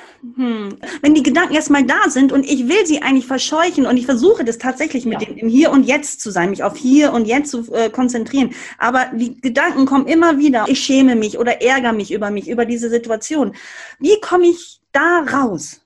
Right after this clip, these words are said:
Speaker 2: Wenn ich da jetzt ein Patentrezept habe, wäre ich, glaube ich, Multimilliardärin, weil das sucht die Welt.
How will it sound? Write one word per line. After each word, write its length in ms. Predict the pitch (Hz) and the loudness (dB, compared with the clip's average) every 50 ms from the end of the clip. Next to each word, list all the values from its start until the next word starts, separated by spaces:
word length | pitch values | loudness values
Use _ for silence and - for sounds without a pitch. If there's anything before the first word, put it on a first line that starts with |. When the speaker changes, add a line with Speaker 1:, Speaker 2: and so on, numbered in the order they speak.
| _ _ _ _ _ _ _ - - - - _ _ _ - - | _ _ _ _ _ _ _ -20 -20 -20 -20 _ _ _ -14 -10
Speaker 2:
Wenn 200 | 190 208 220 - | -8 -6 -6 -6
ich 140 | 269 - | -8 -6
da 100 | - 285 | -4 -2
jetzt 300 | 254 233 233 226 226 - | -2 -2 -2 -4 -2 0
ein 260 | 240 220 214 220 - - | 2 4 4 2 0 -2
Patentrezept 1040 | - 208 - - - 247 285 320 311 - 285 - - - 262 240 - - - - | -4 -4 -4 -2 -2 0 0 0 -2 -4 -8 -8 -6 -4 -4 -4 -4 -6 -10 -4
habe, 420 | 226 214 214 220 214 214 208 190 190 | -2 0 0 0 0 -4 -6 -8 -6
wäre 220 | 208 214 202 170 | -4 -4 -4 -4
ich, 180 | - - - - | -6 -10 -14 -14
glaube 340 | - 202 180 185 190 190 190 | -10 -4 -2 -2 -2 -2 -6
ich, 140 | 185 - | -10 -10
Multimilliardärin, 1500 | 202 202 214 233 226 226 - 214 208 202 196 190 190 190 190 190 190 180 180 - 196 190 185 180 - 165 165 165 165 156 | -6 -4 -2 -2 -4 -4 -8 -8 -8 -8 -6 -6 -6 -6 -6 -4 -4 -4 -4 -4 -6 -4 0 0 0 0 -2 -6 -4 -2
weil 140 | 170 160 | -2 -2
das 320 | 160 185 185 - - - - | -2 -4 -6 -4 -6 -6 -2
sucht 400 | 311 349 370 381 381 - - - | 0 2 2 2 0 -4 -4 -2
die 160 | 381 370 - | 0 0 2
Welt. 480 | 302 285 262 226 202 180 170 - - | 2 2 2 2 0 0 -2 -4 -8